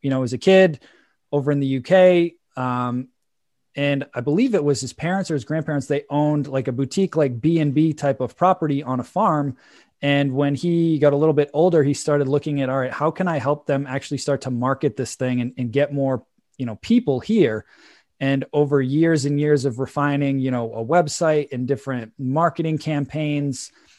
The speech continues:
he's really dialed in this process, and he's continued to evolve that over the last, call it ten years, as things have really changed with social media and websites and all the O T As and platforms.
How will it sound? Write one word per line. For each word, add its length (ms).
he's 320
really 380
dialed 440
in 160
this 180
process, 580
and 80
he's 140
continued 520
to 160
evolve 400
that 280
over 200
the 80
last, 440
call 200
it 120
ten 300
years, 340
as 120
things 200
have 140
really 240
changed 320
with 80
social 280
media 480
and 140
websites 600
and 80
all 100
the 100
O 140
T 280
As 280
and 100
platforms. 720